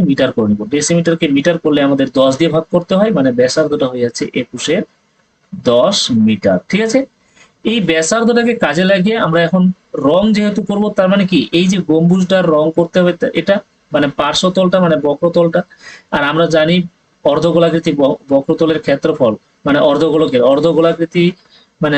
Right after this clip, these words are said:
বক্রতলের ক্ষেত্রফল হবে কি? সেটা হচ্ছে আমাদের টু পাই আর স্কয়ার, টু পাই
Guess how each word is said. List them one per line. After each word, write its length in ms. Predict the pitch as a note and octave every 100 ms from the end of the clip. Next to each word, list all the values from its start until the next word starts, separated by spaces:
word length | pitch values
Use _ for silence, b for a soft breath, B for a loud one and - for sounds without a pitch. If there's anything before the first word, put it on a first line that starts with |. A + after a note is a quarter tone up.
| C#3
বক্রতলের 500 | C#3+ C#3 E3+ E3+ E3 D#3+
ক্ষেত্রফল 420 | C3+ - D#3+ E3 D3+
হবে 140 | D3+ E3
কি? 80 | G#3 - _ -
সেটা 180 | C4+ C#4+
হচ্ছে 180 | - - B3+
আমাদের 260 | B3+ - F3+ -
টু 100 | C#3+ C3
পাই 160 | C3 D#3+ - A#2+
আর 80 | G#2+ G#2+
স্কয়ার, 280 | - - F#2+ _ _ _ _ _ _ _ _ _ _ _ _ _ -
টু 60 | B2 -
পাই 140 | C#4+